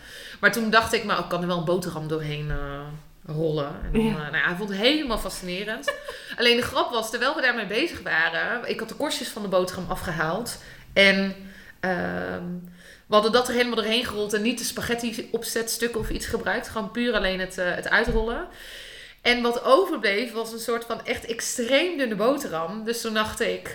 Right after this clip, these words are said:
Speaker 1: ik had nog wat kruidenboter in de koelkast staan. Dus dat had ik heel heet laten worden in de pan. En daar het brood dus soort van in gefrituurd. Dus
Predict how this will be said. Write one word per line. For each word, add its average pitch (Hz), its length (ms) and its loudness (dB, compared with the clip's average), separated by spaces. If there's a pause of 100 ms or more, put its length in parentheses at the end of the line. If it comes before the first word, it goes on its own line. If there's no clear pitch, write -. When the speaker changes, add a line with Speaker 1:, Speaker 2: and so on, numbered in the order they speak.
(120)
Speaker 1:
ik - 60 -6
had 226 100 4
nog 180 120 -4
wat 185 240 -4
kruidenboter 185 520 4
in 180 60 -4
de 180 80 -4
koelkast 175 320 -4
staan. 185 460 2
Dus 180 160 -8
dat 202 120 -6
had 202 140 -4
ik 208 80 -4 (420)
heel 208 320 4
heet 214 280 2
laten 185 260 0
worden 180 180 -2
in 175 60 -4
de 175 60 -6
pan. 185 360 -2 (400)
En 208 140 0
daar 208 300 8
het 185 120 -4
brood 233 420 0
dus 208 220 -4
soort 220 220 -4
van 208 180 -4
in 220 120 -4
gefrituurd. 202 540 -2
Dus 196 140 -4